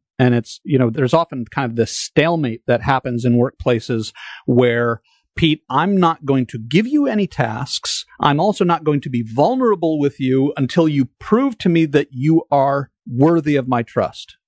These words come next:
Now, what do you have, though, to prove your worthiness of my trust?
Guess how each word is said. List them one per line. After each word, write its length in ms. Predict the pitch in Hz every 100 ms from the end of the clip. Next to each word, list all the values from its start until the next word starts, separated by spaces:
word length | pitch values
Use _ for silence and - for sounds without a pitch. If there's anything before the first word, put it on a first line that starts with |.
| _ -
Now, 260 | 156 139 147 _ _ _ _ _
what 320 | 127 127 175 -
do 100 | 147
you 260 | 147 151
have, 500 | 120 120 170 160 160
though, 460 | 135 120 113 120 - _ _ -
to 260 | - 123 120 _
prove 640 | - - 160 170 170 156 _ _
your 280 | - 131 151
worthiness 640 | 131 139 180 151 123 120 123
of 120 | 113
my 140 | 117
trust? 500 | 110 - 208 - -